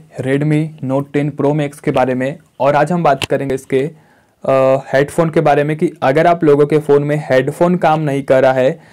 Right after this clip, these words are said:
तो कैसे आप लोग इन प्रॉब्लम्स को फिक्स करेंगे। ओके,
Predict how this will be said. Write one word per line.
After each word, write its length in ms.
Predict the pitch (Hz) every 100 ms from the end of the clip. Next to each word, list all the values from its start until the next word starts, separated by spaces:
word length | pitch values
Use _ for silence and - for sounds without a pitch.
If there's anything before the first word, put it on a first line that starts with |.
| - -
तो 80 | 135
कैसे 280 | 139 151 185
आप 180 | 170
लोग 140 | 170 156
इन 100 | 165
प्रॉब्लम्स 680 | 151 139 139 135 135 139 131
को 260 | - 131
फिक्स 280 | 151 143 -
करेंगे। 500 | - 120 120 120 113 - _ _ _ _ _ _ _ _ -
ओके, 240 | 143 160